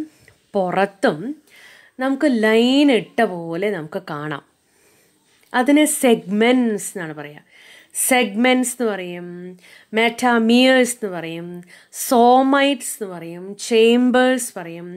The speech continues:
കമ്പാർട്ട്മെന്റ്സ് എന്ന് പറയും. അങ്ങനെ കുറേ ടേംസ് ഉണ്ട്. അപ്പോ ഈ ലൈൻ, ലൈൻഡ് സ്ട്രക്ചേഴ്സ് അല്ലെങ്കിൽ ഈ സെഗ്മെന്റ്സ് പുറത്ത് മാത്രമല്ല, ശരീരത്തിൻ്റെ അകത്തുമുണ്ടെങ്കിൽ, also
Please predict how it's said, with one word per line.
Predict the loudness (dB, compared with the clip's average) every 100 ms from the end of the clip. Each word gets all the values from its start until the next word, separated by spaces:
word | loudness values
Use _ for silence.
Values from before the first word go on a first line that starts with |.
| -16 -8
കമ്പാർട്ട്മെന്റ്സ് | -6 -4 0 2 0 -2 -2 0 0 -4
എന്ന് | -12 -16
പറയും. | -16 -18 -20 _ _ _ _ _ _ _ _ -2
അങ്ങനെ | 2 2 2
കുറേ | 0 0
ടേംസ് | -2 -4 -6 -6
ഉണ്ട്. | -6 -12 _ _ -20 _ _ _ _ -20 -20 -20 -10 -4
അപ്പോ | 2 4 4 4 6
ഈ | 6 4 2
ലൈൻ, | 2 2 0 -2 -6 -6 -2
ലൈൻഡ് | -2 -2 -8
സ്ട്രക്ചേഴ്സ് | -8 -10 -8 -10 -8 -8
അല്ലെങ്കിൽ | -8 -6 -4
ഈ | -4 -2
സെഗ്മെന്റ്സ് | -2 -2 -2 -2 -6 -12 -14 -18 _ _ _ -4
പുറത്ത് | -2 -2 0 2 4
മാത്രമല്ല, | 2 -2 -6 -8 -12 _ _ -20 -20 _ _ -14 -2
ശരീരത്തിൻ്റെ | 2 2 2 0 2 2 2 2 -4
അകത്തുമുണ്ടെങ്കിൽ, | -2 -2 -2 -2 -2 -2 -4 -6 -12 -14 -14 -14 -14 -18 _ _ _ _ _ _ _ _ _ _ _ _ _
also | 6 6 6 2